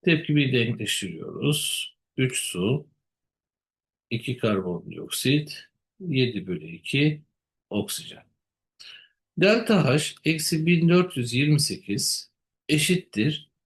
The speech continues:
Ürünlerin oluşum ısıları toplamından girenlerin oluşum ısıları toplamını çıkaracağız. Yani iki çarpı eksi üç yüz doksan dört artı üç çarpı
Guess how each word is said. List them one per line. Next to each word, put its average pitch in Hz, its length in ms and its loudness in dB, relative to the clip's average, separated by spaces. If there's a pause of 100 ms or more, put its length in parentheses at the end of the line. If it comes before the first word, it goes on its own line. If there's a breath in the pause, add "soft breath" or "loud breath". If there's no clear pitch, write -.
(160)
Ürünlerin 180 480 6
oluşum 180 460 2
ısıları 147 420 2
toplamından 135 760 2
girenlerin 170 460 4
oluşum 156 320 0
ısıları 131 340 -2
toplamını 151 420 2
çıkaracağız. - 600 -6
Yani 151 340 4
iki 180 260 0
çarpı 139 680 0 (840)
eksi 180 680 2 (1500)
üç 170 240 0
yüz 107 160 -2
doksan 139 500 2
dört 156 500 0 (2000)
artı 175 680 4 (360)
üç 202 300 4
çarpı 143 760 2